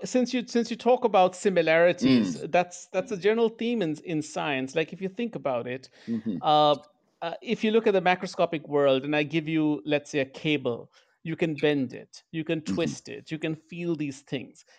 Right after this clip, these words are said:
Speaker 1: And here I'm talking about bending and twisting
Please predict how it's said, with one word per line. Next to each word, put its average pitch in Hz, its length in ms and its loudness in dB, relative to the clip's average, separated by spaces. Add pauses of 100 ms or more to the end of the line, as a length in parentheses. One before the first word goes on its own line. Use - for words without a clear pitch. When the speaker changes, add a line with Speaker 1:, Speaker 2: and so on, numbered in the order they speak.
Speaker 1:
And 190 140 2
here 233 320 4
I'm 214 160 4
talking 196 420 -4
about 160 640 2
bending 165 460 0
and 156 140 -4
twisting 156 520 -6